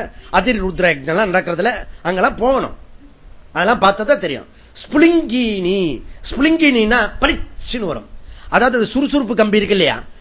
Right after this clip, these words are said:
புஸ்வானம் எல்லாம் வருது இல்லையா, டி, டி, டி, டின்னு இப்படி வருது இல்லையா,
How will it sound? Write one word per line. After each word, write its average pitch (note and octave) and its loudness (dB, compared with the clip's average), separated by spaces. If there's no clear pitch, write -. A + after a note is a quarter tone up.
புஸ்வானம் G#3 4
எல்லாம் G3 6
வருது F#3 2
இல்லையா, D3+ 2
டி, G3+ 4
டி, G3 0
டி, F#3+ -2
டின்னு A3 0
இப்படி F#3+ 2
வருது G#3 2
இல்லையா, G#3 4